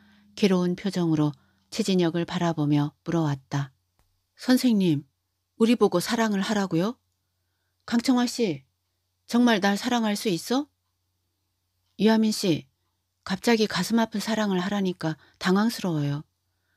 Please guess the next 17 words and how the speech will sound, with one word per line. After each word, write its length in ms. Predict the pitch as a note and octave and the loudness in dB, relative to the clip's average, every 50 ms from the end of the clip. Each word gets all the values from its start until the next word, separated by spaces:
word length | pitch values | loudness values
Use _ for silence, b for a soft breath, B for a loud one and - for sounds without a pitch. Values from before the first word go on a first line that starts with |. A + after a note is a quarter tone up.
| _ _ | _ _
하지만 440 | - - C#4+ - C#4 C4+ B3 A#3 A3+ | -8 -4 2 4 4 4 4 2 -2
좀 380 | - - F#3+ F#3 F3 E3+ E3 _ _ _ _ _ _ _ _ - | -2 -2 -2 -2 -2 -4 -6 _ _ _ _ _ _ _ _ -8
이상한 440 | - F3 - C4 B3 A3+ G#3 F#3 F3 | -6 -2 0 2 2 2 2 0 0
기분이에요. 760 | - - - F3+ - F#3 F3 E3 D#3 D3+ D3 D3 D#3 E3 E3+ _ _ _ _ _ _ _ _ _ _ _ _ _ _ _ _ - | -2 -6 -8 -4 -2 0 0 2 2 2 2 0 0 -2 -6 _ _ _ _ _ _ _ _ _ _ _ _ _ _ _ _ -4
마치 600 | - E3+ F3+ - - - F#3+ F3 E3 D#3+ D#3+ - _ _ _ _ _ _ _ _ _ - - | -2 -2 -2 -2 -4 -4 -2 0 0 -2 -2 -6 _ _ _ _ _ _ _ _ _ -8 -8
누군가를 640 | F#3+ G3 A3 A3+ G#3+ G#3 F#3+ F3 E3 D#3+ D#3 D3+ D#3 _ _ _ _ _ _ _ _ _ _ _ - | -6 -2 0 0 2 2 2 2 2 0 0 -2 -4 _ _ _ _ _ _ _ _ _ _ _ -16
사랑하고픈 880 | - - - A#3+ A#3+ A#3 A#3 A3+ A3+ A#3 - F#3+ _ - - D#3+ D#3 | -10 -6 -2 0 0 2 0 0 -2 -4 -6 -8 _ -6 -6 -4 -2
느낌?" 400 | D3+ D3+ C#3+ _ - G#3 A#3 C4 - _ _ _ _ _ _ _ _ _ _ _ _ _ _ _ _ _ _ _ _ _ _ - | -2 -4 -6 _ -4 -2 -2 -4 -4 _ _ _ _ _ _ _ _ _ _ _ _ _ _ _ _ _ _ _ _ _ _ -6
"바로 240 | - F3+ F3 E3 D#3 | 0 2 2 2 2
그거야. 560 | C#3+ - - - E3 D#3 D3 C#3+ C#3+ C#3+ _ _ _ _ _ _ _ _ _ _ _ _ _ | 0 -4 -6 -4 -2 0 0 -2 -2 -6 _ _ _ _ _ _ _ _ _ _ _ _ _
지금 320 | - - A3 G3+ G3+ F#3+ | -6 -4 0 2 2 2
이 140 | F#3 G3 G3+ | 2 0 0
노래 240 | F#3 G3 F#3+ G3 F#3 | 0 0 0 0 -2
가사처럼 640 | - F3+ F3+ - G3 G3 F#3+ - F#3 E3 D#3+ D#3 D#3 - _ _ _ _ _ _ _ _ | -2 -4 -4 -4 -4 -6 -4 -4 -2 0 0 0 0 -4 _ _ _ _ _ _ _ _
창밖에는 640 | - - B3+ A3+ G#3+ A3 G#3+ - - F3+ E3 D#3 D3+ D3+ | -6 -2 0 2 2 2 0 0 0 0 2 2 0 0
비가 260 | - - - E3+ E3 | -4 -4 -2 0 0
내리지? 520 | D#3 D3+ C#3+ D3 D3+ C#3+ - F3 G#3 - | 0 -2 -2 -4 -8 -6 -6 -8 -8 -8